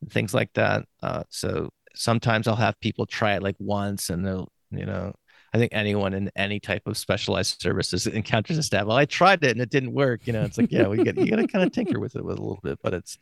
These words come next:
it can be a lot of fun. So, good behavior game.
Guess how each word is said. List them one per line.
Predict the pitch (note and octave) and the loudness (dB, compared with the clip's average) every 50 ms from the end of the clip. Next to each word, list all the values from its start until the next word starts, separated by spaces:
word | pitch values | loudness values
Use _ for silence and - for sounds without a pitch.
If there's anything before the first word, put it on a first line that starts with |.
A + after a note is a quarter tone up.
| - - - - - - - - _ | -20 -20 -20 -20 -20 -20 -20 -14 _
it | - - | -12 -4
can | - - A#2+ | 0 0 2
be | A2 | 2
a | - - | 2 2
lot | A2+ - - | 2 0 -2
of | G#2 | -4
fun. | - - F2+ D#2+ D#2+ - - _ _ _ _ _ | -4 -4 -4 -4 -4 -6 -10 _ _ _ _ _
So, | - - G2 F2 E2+ - - _ _ _ _ - - - _ _ - | -4 -2 0 0 0 -2 -8 _ _ _ _ -20 -20 -20 _ _ 2
good | C#3 B2+ | 4 4
behavior | C3+ C3 C3+ C3 B2+ A#2+ A2+ | 6 6 6 6 4 4 4
game. | A2+ A#2+ G#2+ G#2+ A2+ G#2+ | 4 4 4 4 2 -2